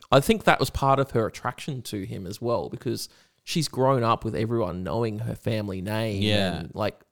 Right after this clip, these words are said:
Speaker 1: obviously judging her on it. Like,
Speaker 2: Yeah, bullying her because of it.
Speaker 1: yeah, like, and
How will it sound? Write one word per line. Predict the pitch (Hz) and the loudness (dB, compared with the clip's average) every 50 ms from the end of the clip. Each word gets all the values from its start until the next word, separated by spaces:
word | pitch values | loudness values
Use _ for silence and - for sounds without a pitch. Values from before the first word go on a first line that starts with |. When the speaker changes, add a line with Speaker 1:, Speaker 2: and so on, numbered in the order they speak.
| _ | _
Speaker 1:
obviously | - 120 117 123 - - - - | -2 0 0 -2 -6 -8 -8 2
judging | - 110 104 123 131 131 123 113 107 | 4 6 6 6 4 2 0 -2 -2
her | 104 107 107 101 95 80 - - - _ - | 0 0 0 0 0 0 -4 -6 -10 _ -2
on | 113 131 123 | 0 0 0
it. | 104 - _ _ _ _ | -2 -4 _ _ _ _
Like, | 110 113 - - - _ _ _ _ _ _ _ _ - | -2 -2 -2 -2 -6 _ _ _ _ _ _ _ _ -2
Speaker 2:
Yeah, | 196 202 151 | 0 0 0
bullying | 104 - 139 143 143 135 120 104 | 2 2 2 4 4 2 2 0
her | 98 92 | -2 -4
because | 82 85 85 - 92 87 95 | -6 -8 -10 -10 -10 -10 -8
of | 87 82 | -10 -8
it. | 80 - | -4 0
Speaker 1:
yeah, | 269 190 131 - 95 - | 0 0 0 0 -2 -2
like, | - 139 - - - | 0 -2 -2 0 0
and | 147 160 160 - | 2 2 2 0